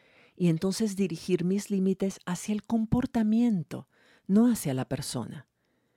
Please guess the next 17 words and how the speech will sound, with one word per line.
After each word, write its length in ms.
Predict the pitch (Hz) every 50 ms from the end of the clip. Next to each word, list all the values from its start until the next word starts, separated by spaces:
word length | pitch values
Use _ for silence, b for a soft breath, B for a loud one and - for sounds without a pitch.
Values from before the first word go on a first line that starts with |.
| _ _ _ _ _ _ -
Yo 140 | - 185 220
puedo 240 | - 247 269 269 269
incluso 540 | 226 208 - 208 214 240 233 - 254 247 -
amar 460 | - 175 160 160 170 190 240 294 302
a 140 | 240 180 147
esa 220 | 135 131 - 143 131
persona 600 | - 147 143 - - - 139 131 127 131 143 B B B B B
y 140 | - 180 190
aún 260 | 185 196 208 220 254
así 500 | 339 330 - - - 175 151 151 202 - b b b b b b b b b b
poner 320 | - 185 180 170 170 175 -
límites 460 | 185 165 156 165 185 - - 220 208
sobre 280 | - 208 170 160 156 143
alguno 340 | 147 - - 151 156 170
de 80 | 175 180
sus 180 | - - 202 -
comportamientos 880 | - 170 165 - 160 165 - 143 143 139 139 139 135 - 175 190 -